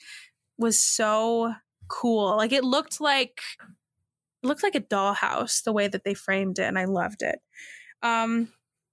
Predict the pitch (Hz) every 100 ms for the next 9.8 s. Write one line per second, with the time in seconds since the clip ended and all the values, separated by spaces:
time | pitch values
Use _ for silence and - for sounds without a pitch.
0 | _ - - - 277 220 330 427 - 262
1 | 277 247 240 - 226 - 202 214 247 254
2 | 262 - 262 240 233 262 311 370 359 339
3 | 302 214 233 269 262 220 220 247 - -
4 | - 247 254 247 - 302 302 339 269 240
5 | 262 240 233 - - - - - _ _
6 | - 226 226 196 _ _ - _ - 226
7 | 196 - 196 190 - 233 311 381 427 453
8 | 440 - - 254 254 294 349 311 233 269
9 | 277 - 220 247 220 185 180 190